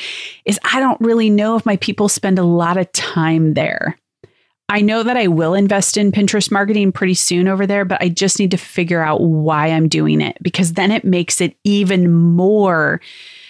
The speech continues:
it, it makes it even easier, I'll say, to do Pinterest marketing 'cause I know exactly why I'm doing it and what my goals are in using the platform.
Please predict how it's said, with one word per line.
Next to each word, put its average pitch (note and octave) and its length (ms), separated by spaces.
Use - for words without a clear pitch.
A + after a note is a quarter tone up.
it, - 240
it G3+ 180
makes G#3 220
it - 180
even A#3+ 180
easier, A#3 640
I'll F3 120
say, D#3+ 240
to - 140
do F#3+ 260
Pinterest F3+ 360
marketing D#3+ 320
'cause E3+ 160
I E3 80
know E3 180
exactly D#3+ 760
why D#3+ 540
I'm D3 240
doing C3+ 340
it A2+ 260
and F3+ 160
what D#3+ 160
my D#3+ 100
goals C#3+ 320
are D3 120
in D3 120
using C#3 300
the - 80
platform. - 640